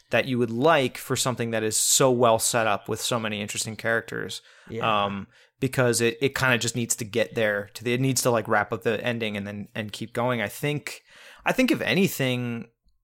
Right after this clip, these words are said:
Speaker 1: having him die at the end of this movie would be sort of the, like, the lesson for him never really changing and kinda just going down this path of self-destruction and anger. It leads him, maybe he gets what he wants and he, he finds the killer at the end, but, like, at what cost?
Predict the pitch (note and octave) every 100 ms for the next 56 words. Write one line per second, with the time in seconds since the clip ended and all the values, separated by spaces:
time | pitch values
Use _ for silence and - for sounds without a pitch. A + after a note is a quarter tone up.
0 | _ _ _ - - - E3+ E3+ C3+ C#3
1 | C3 G#2+ G2+ A#2+ C#3 C#3+ B2 B2+ A#2 A#2
2 | A2+ A2+ C3 A#2+ A#2+ A#2+ A2+ A2+ G#2 A#2
3 | B2 B2+ A2 A#2 A2+ B2 A#2 A2 A2+ A2+
4 | A2+ A2 A#2+ - A#2+ A2 A2 - A#2 A2
5 | A2 - - - _ _ - D3+ C#3+ C3
6 | B2 C3+ C#3+ D3+ B2+ - A#2+ D3 B2 A#2+
7 | A2+ G#2 A#2+ B2 A2+ A2+ - A#2 A#2 A#2
8 | A2 A2 - A2+ A2 A2+ G2 - A2+ -
9 | - - C3 - A2+ G#2+ G2+ A2 C3 A#2
10 | G#2 - _ - _ C#3 B2+ B2 C#3 C#3
11 | C#3 B2 G#2+ A2+ C3+ C3+ B2 A#2+ B2 -
12 | A#2+ A2 A#2 C3 - A2+ G#2 - A#2 -
13 | A2+ A2 A2 - D#3 B2+ A2+ G#2 G2+ G2+
14 | G2+ G#2+ A2+ A2+ - - B2 A#2 -